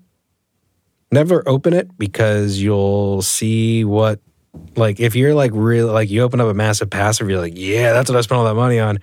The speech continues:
You open up a M E A two and you're like, "What? The most of this is blank space."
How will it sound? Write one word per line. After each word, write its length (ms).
You 140
open 160
up 120
a 340
M 160
E 80
A 100
two 240
and 100
you're 160
like, 360
"What? 320
The 120
most 200
of 60
this 80
is 100
blank 300
space." 500